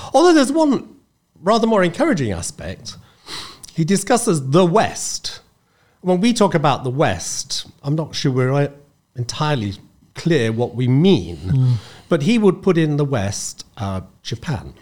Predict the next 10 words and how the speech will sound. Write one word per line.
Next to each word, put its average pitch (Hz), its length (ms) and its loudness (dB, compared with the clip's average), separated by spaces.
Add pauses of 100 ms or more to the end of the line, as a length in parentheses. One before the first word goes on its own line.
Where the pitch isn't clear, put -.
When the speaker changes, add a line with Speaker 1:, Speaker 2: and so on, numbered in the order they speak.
(800)
Speaker 1:
and 95 280 -4
South 98 380 -6
Korea. 120 440 -4 (420)
And 80 100 -20
he 95 60 -20
talks - 280 -12
a 120 60 -4
lot 95 140 -6
about 95 340 -8
India 127 460 -6